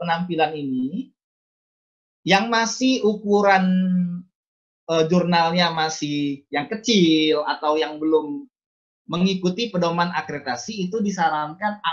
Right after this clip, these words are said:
empat menurut unesco. Jadi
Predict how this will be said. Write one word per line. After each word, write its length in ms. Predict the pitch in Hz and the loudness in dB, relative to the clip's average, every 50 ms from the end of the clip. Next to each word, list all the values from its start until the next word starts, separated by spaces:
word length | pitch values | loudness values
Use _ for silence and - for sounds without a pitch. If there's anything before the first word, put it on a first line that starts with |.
| 165 175 | 0 0
empat 360 | 180 180 202 180 151 - - _ _ _ _ _ | 2 2 4 2 0 0 -6 _ _ _ _ _
menurut 440 | 143 151 156 160 185 196 185 - _ | -8 -2 0 0 0 0 -2 -4 _
unesco. 880 | 156 156 160 160 156 160 - - _ _ _ 165 147 127 - - _ _ _ _ _ _ _ _ _ _ _ _ _ _ - _ _ _ _ | -2 0 0 0 -2 -2 -2 -6 _ _ _ 0 0 0 -2 -8 _ _ _ _ _ _ _ _ _ _ _ _ _ _ -20 _ _ _ _
Jadi 480 | 143 143 151 202 233 247 247 247 - | -6 0 4 4 4 4 2 -2 -8